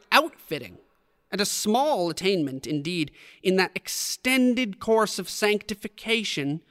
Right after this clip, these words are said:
through which the Blessed Spirit is willing to lead every Christian. Now, in this last remark,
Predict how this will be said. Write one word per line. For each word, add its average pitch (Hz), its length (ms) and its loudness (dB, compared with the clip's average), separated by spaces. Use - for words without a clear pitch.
through 220 180 2
which 233 400 0
the 208 60 0
Blessed 202 440 0
Spirit 208 440 2
is 160 120 0
willing 202 380 2
to 202 100 -2
lead 185 380 -2
every 202 420 4
Christian. - 600 -4
Now, 170 260 6
in 165 100 4
this 160 160 0
last 190 360 2
remark, 147 380 0